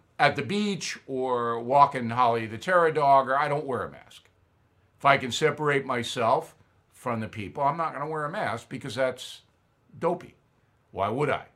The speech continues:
I love these people driving in a car with the masks on. You're not gonna get it from satellite radio, okay? <laughs>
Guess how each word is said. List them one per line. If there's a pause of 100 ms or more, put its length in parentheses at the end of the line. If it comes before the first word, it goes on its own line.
(600)
I
love
these
people
driving
in
a
car
with
the
masks
on. (500)
You're
not
gonna
get
it
from
satellite
radio, (180)
okay? (540)
<laughs>